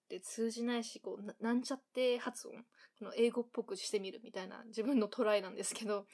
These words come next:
なんちゃって発音も通じないなっていうのをすごく痛感した二年間だったんです。そして、なんかその、ポリス事件で、<laughs> 私の中では、え、通じなかったっていうポリス事件で、やっぱ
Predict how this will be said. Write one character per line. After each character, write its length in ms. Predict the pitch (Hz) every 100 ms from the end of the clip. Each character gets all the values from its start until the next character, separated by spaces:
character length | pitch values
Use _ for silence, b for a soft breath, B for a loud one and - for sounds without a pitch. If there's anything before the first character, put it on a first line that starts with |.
| B B -
な 140 | 233
ん 80 | 233
ち 80 | 247
ゃ 60 |
っ 60 | 240
て 100 | 240
発 260 | - -
音 100 | 196
も 60 | 214
通 240 | - 226
じ 120 | 214 214
な 120 | 220
い 60 |
な 120 | 208 208
っ 60 |
て 160 | - -
い 80 | -
う 40 |
の 100 | -
を 40 |
す 120 | - -
ご 120 | 208
く 220 | - 123
痛 240 | - 214 196
感 280 | 196 190
し 80 | 190
た 200 | 202 185 214
二 100 | 202
年 240 | 196 196
間 240 | - -
だ 80 | -
っ 40 | -
た 100 | -
ん 120 | 202
で 100 | 202
す。 160 | 196 - _ _ _ _ _ _ _ _
そ 120 | 226
し 120 | -
て、 360 | - 226 220 - 220
な 100 | 208
ん 60 | 196
か 140 | 190
そ 100 | 190
の、 220 | 190 190 B B B _
ポ 140 | -
リ 120 | 233
ス 160 | 220 233
事 140 | 208
件 280 | 226 180 -
で、 220 | 175 - -
<laughs> 400 | 233 262 233 -
私 320 | 220 - 247
の 80 | 220
中 220 | 214 214
で 100 | 190
は、 120 | 190 B B 254
え、 120 | 277
通 220 | 269 277
じ 120 | 269 294
な 80 |
か 120 | 294 277
っ 100 | -
た 100 | 175
っ 40 |
て 140 | -
い 200 | 196 190
う 80 | 190 B B B
ポ 140 | -
リ 80 | 220
ス 160 | 220 233
事 120 | 214
件 240 | - 180
で、 300 | 185 185 208 B B B
や 100 | -
っ 20 |
ぱ 100 | 226